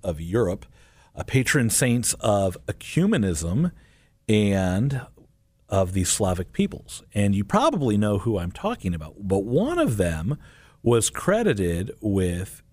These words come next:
creating or inventing an alphabet that is still used in some Eastern liturgies. What saint am I talking about? I've, g-, you know, you probably had it narrowed down to two, but which one of the two?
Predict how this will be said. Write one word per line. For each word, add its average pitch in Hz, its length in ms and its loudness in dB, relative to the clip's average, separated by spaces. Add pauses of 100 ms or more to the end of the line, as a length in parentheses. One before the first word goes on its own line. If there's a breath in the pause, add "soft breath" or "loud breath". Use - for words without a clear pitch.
(800)
creating 123 680 2
or 110 160 2
inventing 101 840 0 (540 soft breath)
an 101 200 0
alphabet 113 580 0
that 104 100 0
is 90 100 0
still 151 440 2
used 107 420 -2
in 98 180 -4
some 95 380 -2
Eastern 90 480 -2
liturgies. 95 680 -2 (500)
What 160 240 0
saint 175 340 2
am 110 100 0
I 90 80 2
talking 117 460 -4
about? - 220 -18 (560)
I've, 110 160 2
g-, 156 100 2
you 120 160 4
know, 107 220 2
you 104 220 0
probably 196 300 2
had 180 140 2
it 135 80 -4
narrowed 135 260 0
down 110 160 -2
to 98 60 -4
two, 123 200 -2
but 80 160 -8
which 135 280 -2
one 120 120 2
of 107 60 0
the 101 60 -4
two? 87 280 -4